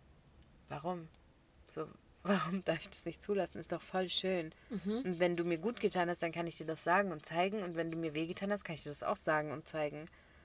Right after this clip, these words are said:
Speaker 1: Weil
Speaker 2: Und jetzt, wie bist du bis jetzt besser gefahren?
Speaker 1: So wie ich jetzt bin.
Speaker 2: Warum?
Speaker 1: Viel besser. Weil, wenn irgendwas ist, dein Gegenüber weiß ganz genau, warum, wieso, weshalb und es kommt automatisch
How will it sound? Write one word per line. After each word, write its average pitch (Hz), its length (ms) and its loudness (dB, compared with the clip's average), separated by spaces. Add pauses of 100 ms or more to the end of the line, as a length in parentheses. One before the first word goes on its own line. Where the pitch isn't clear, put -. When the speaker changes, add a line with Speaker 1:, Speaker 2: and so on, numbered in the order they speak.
(240)
Speaker 1:
Weil 170 180 8
Speaker 2:
Und 170 80 4
jetzt, 254 340 6 (420)
wie 254 220 4
bist - 260 2
du 214 60 -2
bis - 240 2
jetzt 214 220 4
besser 196 240 2
gefahren? 170 500 0 (1120)
Speaker 1:
So 196 280 8
wie 196 40 6
ich - 80 0
jetzt 185 220 4
bin. 160 240 0 (380)
Speaker 2:
Warum? 185 500 2
Speaker 1:
Viel 214 280 8
besser. 160 420 4 (440)
Weil, 180 300 10 (840)
wenn 190 200 6
irgendwas 196 380 4
ist, 269 240 4
dein 180 160 2
Gegenüber 190 440 4
weiß 185 220 6
ganz 214 240 6
genau, 190 360 4
warum, 185 440 4 (160)
wieso, 190 300 4
weshalb 196 420 8
und 185 120 0
es 175 140 0
kommt 190 320 2
automatisch 202 880 8